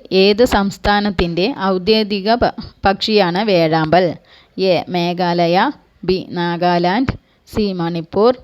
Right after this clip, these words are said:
ഡി, അരുണാചൽ പ്രദേശ്. കേരളവുമായി ബന്ധപ്പെട്ട് ചുവടെ കൊടുത്തവയിൽ തെറ്റായ ജോഡി ഏത്? എ, ആദ്യ കടുവ സങ്കേതം പറമ്പിക്കുളം, ബി,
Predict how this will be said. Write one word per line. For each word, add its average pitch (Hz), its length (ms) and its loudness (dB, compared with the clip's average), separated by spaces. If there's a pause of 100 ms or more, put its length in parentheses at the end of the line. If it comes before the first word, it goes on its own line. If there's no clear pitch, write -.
(280)
ഡി, 190 120 -4 (120)
അരുണാചൽ 180 560 -2
പ്രദേശ്. 156 560 -4 (840)
കേരളവുമായി 240 760 2
ബന്ധപ്പെട്ട് 180 640 0 (180)
ചുവടെ 214 380 4
കൊടുത്തവയിൽ 180 640 2 (120)
തെറ്റായ 220 560 2
ജോഡി 185 420 4 (120)
ഏത്? 165 320 2 (560)
എ, 190 160 0 (200)
ആദ്യ 185 380 0
കടുവ 185 400 2
സങ്കേതം 180 600 2
പറമ്പിക്കുളം, 165 720 2 (200)
ബി, 196 220 -2